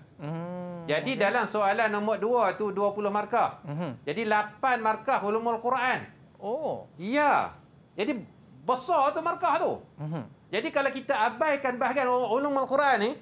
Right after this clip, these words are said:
Speaker 2: nah, dia jadi masalah. Dan bila kekurangan dekat, dekat situ, dia boleh mencacatkan untuk kita nak dapat skor yang paling baik. Lulus
Speaker 1: Betul.
Speaker 2: tu insya-Allah, tapi nak dapat skor yang paling baik.
Speaker 1: Mhm.
Speaker 2: Okey. Ha,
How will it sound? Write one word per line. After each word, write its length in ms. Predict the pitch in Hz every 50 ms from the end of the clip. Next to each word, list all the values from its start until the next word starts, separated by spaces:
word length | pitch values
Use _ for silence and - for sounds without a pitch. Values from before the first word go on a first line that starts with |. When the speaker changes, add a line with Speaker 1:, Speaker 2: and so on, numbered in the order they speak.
| - - - - - - -
Speaker 2:
nah, 420 | - 151 156 151 151 151 147 143 143
dia 160 | 156 247 277
jadi 180 | 277 311 294 311
masalah. 560 | 302 311 - 294 262 254 277 277 311 339 - - - - - - - - - - - - - -
Dan 160 | - 160 170 170
bila 240 | 175 240 247 262
kekurangan 680 | - - 214 208 - 233 240 247 254 294 311 302 254 226
dekat, 460 | 214 233 226 226 - 269 233 196 175
dekat 420 | 156 170 202 202 - - 302 262 185
situ, 280 | - 208 196 190 180
dia 160 | 170 165 190
boleh 180 | 185 190 220 196
mencacatkan 800 | 170 175 170 175 202 175 175 - - 247 - - - 175 160 123 - - - - - - - - -
untuk 420 | - 185 233 240 233 - 220 160
kita 360 | - 190 180 - - 214 208
nak 180 | 202 180 180 160
dapat 500 | - 160 156 - - 175 170 170 - -
skor 380 | - - - - - 233 208 180
yang 180 | 165 170 160 143
paling 240 | - 156 151 147
baik. 300 | 139 131 131 117 - -
Lulus 260 | - 127 175 247 277 214
Speaker 1:
Betul. 100 | 165 285
Speaker 2:
tu 80 | 277 226
insya-Allah, 500 | - 151 131 151 202 180 - - - - - - - -
tapi 240 | - - 120 - 156
nak 160 | 139 147 143
dapat 260 | 131 139 139 - 143 -
skor 300 | - - - 156 139 120
yang 200 | 117 110 110 107
paling 260 | - 98 92 95 92
baik. 340 | 85 82 92 92 90 - -
Speaker 1:
Mhm. 280 | - 127 127 139 123 110 - - - - - -
Speaker 2:
Okey. 240 | - 147 143 123 90 - - - - - - - - - - - - - - _ - -
Ha, 140 | - 98